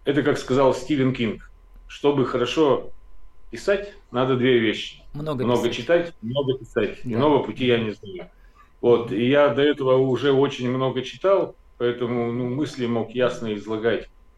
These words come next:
Speaker 1: И, в принципе, писал периодически
Speaker 2: Мгм.
Speaker 1: какие-то маленькие рассказики вот на социальную тему, может, или просто
Speaker 2: Мгм.
Speaker 1: так, от раз-, ради развлечения. То есть, поэтому какой-то багаж-то тут, тут в этом плане как раз у меня его и не было.
Speaker 2: А много ли вы пережили в жизни разных, эм,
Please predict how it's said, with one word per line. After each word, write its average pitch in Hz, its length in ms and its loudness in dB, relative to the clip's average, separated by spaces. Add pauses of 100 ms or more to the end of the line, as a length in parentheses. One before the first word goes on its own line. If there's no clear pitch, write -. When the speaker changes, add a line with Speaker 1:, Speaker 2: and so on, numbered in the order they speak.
(200)
Speaker 1:
И, 143 320 -2
в - 140 -14
принципе, 117 880 -6
писал 117 440 2
периодически 107 760 -4
Speaker 2:
Мгм. 139 520 -10
Speaker 1:
какие-то - 280 -10
маленькие 110 380 0
рассказики 147 560 -2
вот 113 140 -4
на 107 60 -6
социальную 107 540 -2
тему, 143 280 0
может, 101 300 -4
или 98 140 -4
просто 123 460 0
Speaker 2:
Мгм. 226 240 -6 (160)
Speaker 1:
так, 104 260 -2
от 98 160 -2 (360)
раз-, 101 260 -4
ради 110 280 2
развлечения. 104 920 -4 (1080)
То 110 40 -6
есть, - 120 -12
поэтому 156 300 2
какой-то 123 380 -2
багаж-то 113 560 -4
тут, 117 220 -12
тут 110 220 -12
в 143 60 2
этом 143 260 2
плане 123 360 0
как - 160 -12
раз 123 200 0
у 120 40 -4
меня 120 160 0
его 120 180 2
и 123 60 0
не 170 140 -2
было. 92 240 -6
Speaker 2:
А 165 60 4
много 214 340 0
ли 196 140 2
вы 165 220 -4
пережили 135 720 -4
в 117 60 -10
жизни 120 460 -8
разных, 120 580 -6
эм, 120 560 -8